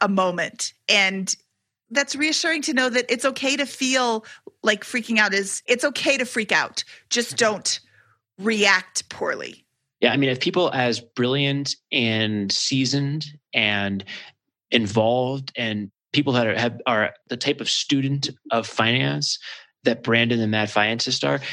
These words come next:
Speaker 2: if he's making mistakes, everyone's gonna make mistakes. Everyone's gonna have emotion. It's okay. We all do the same thing, right? I think that's, it is, that's a really wonderful observation, Mindy. And I think that it's,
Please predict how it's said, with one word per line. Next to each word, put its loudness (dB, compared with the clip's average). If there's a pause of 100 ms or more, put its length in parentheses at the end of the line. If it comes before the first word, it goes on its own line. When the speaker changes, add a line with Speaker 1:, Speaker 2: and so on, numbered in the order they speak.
(100)
Speaker 2:
if -2
he's 0
making 0
mistakes, 0
everyone's 2
gonna -2
make -2
mistakes. -4
Everyone's 0
gonna -2
have -2
emotion. -2 (280)
It's 2
okay. 2
We -2
all 0
do -2
the -2
same -4
thing, -4 (400)
right? 2
I 0
think -2
that's, -2
it 0
is, 2
that's 0
a -2
really 2
wonderful 0
observation, 0
Mindy. -2
And -2
I -2
think -6
that 2
it's, -4